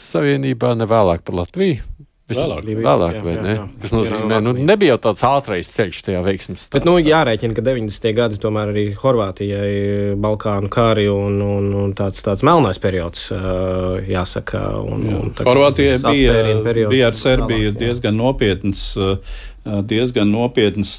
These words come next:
Speaker 2: te-, teritoriāls konflikts,
Speaker 1: Ok.
Speaker 2: kad, ā, ā, neatceros tagad, kurā gadā tas bija, bet, nu, tas bija deviņdesmitajos gados, kad, ā,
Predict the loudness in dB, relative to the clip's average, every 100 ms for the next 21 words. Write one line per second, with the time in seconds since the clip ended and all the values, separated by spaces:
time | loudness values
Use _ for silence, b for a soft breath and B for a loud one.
0 | -6 -4 0 0 -2 -2 0 0 0 2
1 | 2 2 0 -6 -12 -14 -12 -14 -12 -8
2 | -6 -6 -4 -4 -4 B B B B B
3 | 0 4 4 4 4 0 -2 -2 -2 0
4 | 2 2 2 0 0 -2 -2 0 2 2
5 | 2 4 2 2 -2 -4 -4 -4 -2 0
6 | 2 2 0 -4 -6 -4 -4 -2 -2 0
7 | 2 4 4 2 -4 -6 -4 -4 -4 -2
8 | 0 2 0 -4 -4 -2 -2 -4